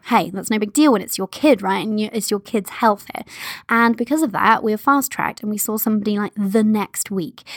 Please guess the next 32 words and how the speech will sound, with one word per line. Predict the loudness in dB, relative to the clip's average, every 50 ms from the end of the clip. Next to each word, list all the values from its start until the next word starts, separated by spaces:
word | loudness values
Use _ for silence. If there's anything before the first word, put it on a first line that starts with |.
| -18 -10 _
who | -4 -2
gave | -2 -2 -2 -2 -4
her | -6 -8 -6
blood | 0 4 4 4 4 2
tests. | -2 0 2 4 4 4 2 0 -4 -4 -2
And | -2 0 -2 -4 -6 -12 -20 -20 -20 _ _ _ -4
not | -4 -2 -2
just | -2 -2 -2 -2 -4
that, | -4 -4 -4 -4 -2
but | 0 2 2 2 0 _ _ _ _ _ -6
it | -4 -2
was | 0 0 -2
the | -2 -4
<laughs> | -4 -2
private | -2 -2 -2 -2 -4 -2
hospital | 0 2 2 2 2 -2 -4 -2 2 4 4 4 4 4 2
where | 0 -2 -2 0
they | 0 -2 -2
just | -2 -2 -2
made | 0 0 0 0 0
such | 0 0 0 -2 -4 -6 -8
a | -10
fuss | -2 0 0 2 2 0 -2
of | -4 0
her. | 0 2 2
And | 2 2 2 2
maybe | 4 2 2 2
this | 0 -2 -2 -4
would | -4
have | -6 -6 -6
been | -6 -6
true | -4 -2 0 0 0 -2